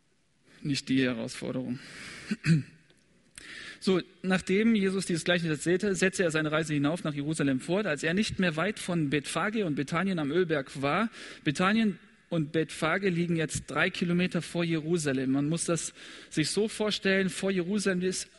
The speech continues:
vor Jerusalem ist noch der Ölberg. Und wenn man nach Jerusalem von Jericho geht, kommt man an diesem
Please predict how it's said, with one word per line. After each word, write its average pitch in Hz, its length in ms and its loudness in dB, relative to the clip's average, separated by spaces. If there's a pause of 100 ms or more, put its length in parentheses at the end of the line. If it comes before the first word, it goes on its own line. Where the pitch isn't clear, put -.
vor 185 240 0
Jerusalem 190 560 0
ist 175 140 -4
noch 165 140 -2
der 160 200 0 (180)
Ölberg. 165 600 2 (300)
Und 147 100 0
wenn 160 100 4
man 185 140 2
nach 180 160 0
Jerusalem 202 560 2
von 165 180 -2
Jericho 185 500 0 (300)
geht, 185 400 2
kommt - 280 -4
man 180 120 -2
an 160 220 -4
diesem 165 460 -2